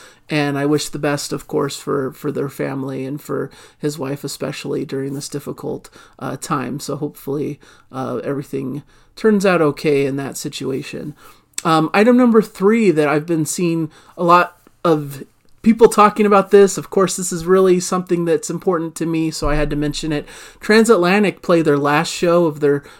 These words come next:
latest Absolute Universe tour. Uh, it was last night, July twenty-eighth, in Paris. And there's been a lot of chatter about this because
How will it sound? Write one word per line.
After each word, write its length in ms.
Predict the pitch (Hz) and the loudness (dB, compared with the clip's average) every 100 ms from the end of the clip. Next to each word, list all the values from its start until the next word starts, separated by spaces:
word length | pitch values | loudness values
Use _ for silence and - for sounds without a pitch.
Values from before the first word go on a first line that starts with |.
| - | -4
latest 400 | 175 175 180 - | 4 4 4 0
Absolute 460 | 156 156 - 156 | -2 -2 -2 -2
Universe 480 | 151 165 170 160 - | 0 -2 0 -2 -6
tour. 480 | - 165 160 151 156 - - - | -6 -2 2 0 -2 -10 -18 -4
Uh, 220 | 156 139 | -2 0
it 60 | 123 | 0
was 200 | 156 151 | -2 4
last 320 | 165 160 - | 4 4 0
night, 280 | 156 156 151 | -2 -2 -2
July 260 | 156 151 | 0 0
twenty-eighth, 720 | 151 - 156 147 - 151 180 - | 0 -4 -2 -2 0 0 -2 -6
in 160 | 147 | -6
Paris. 600 | 147 156 156 190 - - - - - _ | -4 -2 0 -2 -6 -10 -14 -20 -20 _
And 260 | 165 151 147 | 0 2 2
there's 140 | 151 | 2
been 100 | 254 | 4
a 60 | 240 | 6
lot 200 | 220 208 | 6 6
of 80 | 202 | 4
chatter 460 | - 190 190 190 | 2 4 4 4
about 380 | 180 180 175 170 | 4 2 2 0
this 280 | 175 175 - | -2 -2 -4
because 640 | 156 151 170 151 147 - | -6 -4 -4 -4 -4 -10